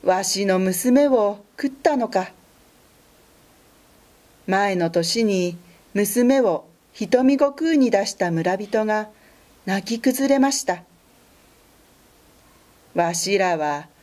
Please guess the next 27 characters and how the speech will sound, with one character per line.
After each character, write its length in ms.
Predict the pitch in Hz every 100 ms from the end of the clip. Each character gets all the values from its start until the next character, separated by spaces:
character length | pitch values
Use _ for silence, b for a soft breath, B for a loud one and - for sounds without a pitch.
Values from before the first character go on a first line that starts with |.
| b _
こ 180 | 196 190
の 200 | 202 202
化 160 | 202 196
け 220 | 247 254
物 320 | 302 311 277
を 260 | 196 190 - b b b b -
神 380 | 185 214 311
様 320 | 359 320 254 240
と 160 | 220
思 160 | 208 214
っ 80 | 214
て 100 | 202
い 80 |
た 120 | 202 196
の 120 | 180
か。」 220 | 175 170 - _ _ _ _ - - - - - - -
村 260 | 220 262 277
人 240 | 285 302
た 140 | 277
ち 160 | 233 196
は 260 | 175 175 170 b b b _ _
次 320 | - 269 339 -
々 280 | 277 233
と 380 | - 160 156 156 - _ _ _
驚 420 | - 175 302 302 294
き 160 | 185
と 320 | - 285 -